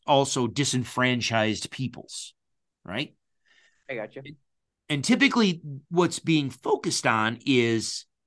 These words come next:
Speaker 1: minorities, minority skin color,
Speaker 2: Sure.
Speaker 1: uh,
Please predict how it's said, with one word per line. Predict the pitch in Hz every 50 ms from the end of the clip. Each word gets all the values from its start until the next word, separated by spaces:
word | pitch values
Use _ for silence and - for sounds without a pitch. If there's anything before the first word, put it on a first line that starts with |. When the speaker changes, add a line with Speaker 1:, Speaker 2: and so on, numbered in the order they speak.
| _ _ _ _ _ _ _ _ _ _ _ _ _ _ _ _ _ _ _ _
Speaker 1:
minorities, | 123 123 131 123 131 127 131 135 139 139 139 135 135 139 135 123 - - - _ _ _ _ _ _ _ _ _ _ _
minority | 151 151 156 151 156 160 160 156 147 131
skin | 123 - - - - 156 143 131 120
color, | - 104 78 69 69 - _ _ _ _ _ _ _ _ _ _ _ _ _ _ _ _ _ _ _ _ _ _
Speaker 2:
Sure. | - 117 110 -
Speaker 1:
uh, | 151 139 139 131 127 123 120 113 107 - -